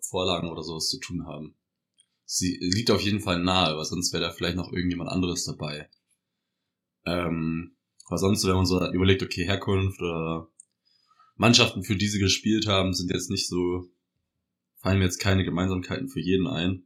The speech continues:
Auch, glaub ich, Trainer jetzt nicht unbedingt. Auf den ersten Blick. Mm. Ist aber eine Bandbreite von, äh, von schon ein bisschen älter bis noch sch-, aktiv. Also jetzt auch nichts,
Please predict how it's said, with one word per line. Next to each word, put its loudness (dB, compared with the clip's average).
Auch, -6
glaub -2
ich, -8
Trainer 0
jetzt -2
nicht -4
unbedingt. -2
Auf -14
den -4
ersten -2
Blick. 0
Mm. 0
Ist -16
aber 0
eine 2
Bandbreite 0
von, 0
äh, -10
von -6
schon -2
ein 0
bisschen -4
älter 0
bis -6
noch -4
sch-, -2
aktiv. -6
Also -2
jetzt -2
auch -4
nichts, -2